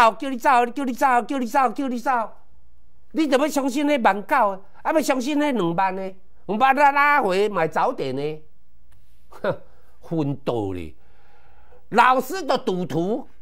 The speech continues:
哎，搁带咱这赌徒会员，哎，用安尼博的，哦，赌明天的明天，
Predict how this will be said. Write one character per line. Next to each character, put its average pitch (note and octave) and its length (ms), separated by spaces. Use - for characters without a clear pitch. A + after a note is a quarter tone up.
哎， A#3+ 320
搁 E4 160
带 - 60
咱 A#3 360
这 C#4 200
赌 F#3 260
徒 G#3 260
会 C#4+ 200
员， D3 360
哎， A3 180
用 F3+ 100
安 B3+ 160
尼 C4 60
博 G3+ 340
的， G3 120
哦， E3 400
赌 F#3+ 120
明 A3 280
天 C4+ 200
的 A3+ 120
明 G#3+ 240
天， C4 280